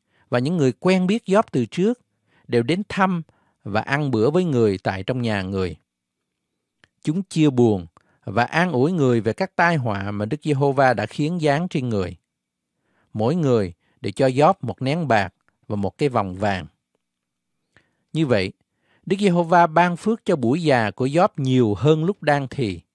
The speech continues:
Người được mười bốn ngàn chiên, sáu ngàn lạc đà, một ngàn đôi bò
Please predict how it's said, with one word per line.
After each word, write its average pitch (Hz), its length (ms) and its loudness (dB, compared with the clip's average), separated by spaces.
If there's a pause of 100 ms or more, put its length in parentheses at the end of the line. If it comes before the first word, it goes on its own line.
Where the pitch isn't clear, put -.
(880)
Người 127 180 2
được 113 260 0
mười 117 280 0
bốn 143 280 0
ngàn 101 280 -4
chiên, 127 360 -4 (260)
sáu 175 260 2
ngàn 143 280 0
lạc 113 200 -4
đà, 110 320 0 (260)
một 120 220 -6
ngàn 123 360 0
đôi 139 180 2
bò 107 380 0